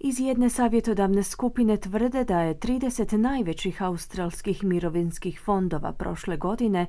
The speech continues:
uložilo dodatne trideset i četiri milijarde dolara u tvrtke za koje kaže da su najodgovornije za širenje upotrebe fosilnih goriva. Iz skupine Market Forces kažu da je novac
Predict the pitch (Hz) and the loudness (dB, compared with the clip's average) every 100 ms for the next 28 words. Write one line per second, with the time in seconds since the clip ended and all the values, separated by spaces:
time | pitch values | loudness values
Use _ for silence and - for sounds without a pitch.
0 | - 226 220 240 277 277 233 160 190 240 | -2 2 2 2 0 0 0 0 0 0
1 | 262 240 226 220 214 202 220 208 196 202 | -2 -2 -2 0 0 0 -2 -4 -2 -4
2 | 196 214 196 185 180 185 170 180 151 202 | -2 0 2 2 2 0 0 -2 0 0
3 | 233 190 156 156 - - - 196 - 185 | 2 2 0 -2 -10 -16 -6 -4 -2 0
4 | 175 160 - 220 214 214 190 185 208 196 | 0 0 -2 0 0 0 0 0 0 0
5 | 190 220 202 190 208 214 240 196 156 147 | 0 -2 -2 -2 0 2 2 0 -2 -4
6 | 180 160 170 160 165 165 165 160 - 165 | -2 0 -2 0 -2 -2 -4 -6 -4 -2
7 | 175 165 160 156 175 - 170 180 180 190 | 0 -2 -2 -4 -6 -4 -4 -4 -4 -4
8 | 180 - 180 151 151 165 175 165 151 151 | -4 -2 -2 -2 -4 -6 -4 -4 -4 -2
9 | 151 - - - - 208 190 220 - 262 | -2 -2 -6 -16 -4 -2 0 0 0 -2
10 | 262 240 226 190 175 165 226 - 233 214 | 2 4 4 4 2 0 -2 -2 -2 0
11 | - 160 - - 190 202 226 190 170 175 | -2 -6 -6 -2 -2 0 0 0 2 2
12 | 233 240 - | 2 0 -2